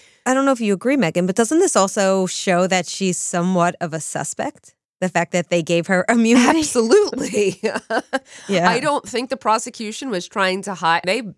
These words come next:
Speaker 2: basically said the Adelsons are the root of this problem.
Speaker 1: Mm-hmm.
Speaker 2: They just didn't say
Speaker 1: Which ones?
Speaker 2: specifically
Speaker 1: <laughs>
Speaker 2: who.
Speaker 1: Okay.
Speaker 2: Yes. You can imagine Wendy was a very reluctant witness, but she had to testify. And it seemed that the prosecution was focused very heavily on Charlie Adelson.
Speaker 1: Mm-hmm.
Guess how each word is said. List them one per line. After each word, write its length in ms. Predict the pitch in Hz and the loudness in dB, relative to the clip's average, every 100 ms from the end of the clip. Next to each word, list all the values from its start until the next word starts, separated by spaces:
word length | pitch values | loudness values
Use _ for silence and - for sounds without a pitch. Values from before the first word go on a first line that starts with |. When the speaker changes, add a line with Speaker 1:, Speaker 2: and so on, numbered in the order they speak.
| _ | _
Speaker 2:
basically 360 | 202 220 - 180 | -2 -2 -2 -6
said 240 | - 208 | -2 0
the 220 | 170 170 226 | 2 2 2
Adelsons 540 | 302 - 175 170 - | 0 -4 -4 -4 -4
are 300 | - 170 170 | 0 0 0
the 200 | 165 180 | -2 -2
root 480 | 180 147 214 277 - - | -4 0 0 0 -2 -2
of 200 | 180 180 | 0 0
this 180 | 175 190 | -2 -4
problem. 480 | - 170 160 196 214 | -2 0 2 2 -2
Speaker 1:
Mm-hmm. 60 | 202 | -2
Speaker 2:
They 100 | 170 | -2
just 240 | 196 196 | -2 -4
didn't 260 | 208 175 - | -2 -2 -4
say 180 | - 170 | 0 0
Speaker 1:
Which 200 | 165 - | 0 -4
ones? 220 | 160 160 | -8 -4
Speaker 2:
specifically 600 | 196 185 175 165 139 139 | -2 0 0 0 -2 -2
Speaker 1:
<laughs> 40 | 175 | 0
Speaker 2:
who. 80 | |
Speaker 1:
Okay. 320 | 190 - 165 - | 0 0 -4 -2
Speaker 2:
Yes. 500 | 151 156 - - - _ _ _ - | -2 -2 -2 -10 -12 _ _ _ -6
You 120 | 185 | -2
can 120 | 196 | 0
imagine 520 | 170 196 - 196 160 - - | 2 2 2 -2 -4 -6 -6
Wendy 300 | 175 185 233 | 0 0 0
was 160 | 180 165 | -2 0
a 60 | |
very 260 | 160 175 202 | 2 2 2
reluctant 460 | 175 160 - 170 | 0 -2 -2 -6
witness, 360 | - - 156 202 | -4 -4 -4 -4
but 160 | - 170 | -6 -6
she 120 | 208 | -4
had 260 | 165 170 - | 0 -2 -2
to 160 | 254 | -10
testify. 760 | - - 240 - - 147 139 131 | -8 -6 -4 -4 0 2 2 0
And 140 | 175 | -2
it 80 | 175 | -2
seemed 300 | - 226 294 | -4 -6 -6
that 100 | 226 | -6
the 60 | 175 | -8
prosecution 680 | - 180 196 202 170 160 175 | -2 -2 -2 -8 -8 -6 -6
was 140 | 151 | -6
focused 380 | - 160 151 143 | -4 -6 -6 -10
very 340 | 151 156 190 | -2 0 0
heavily 600 | 220 175 165 143 120 123 _ _ _ - | -2 -4 -4 -6 -6 -12 _ _ _ -4
on 140 | 156 147 | -4 -4
Charlie 500 | - 160 160 143 - | -2 0 0 -2 -6
Adelson. 460 | 135 - - - - | -10 -10 -12 -10 -8
Speaker 1:
Mm-hmm. 440 | 190 160 185 160 | -8 -8 -10 -10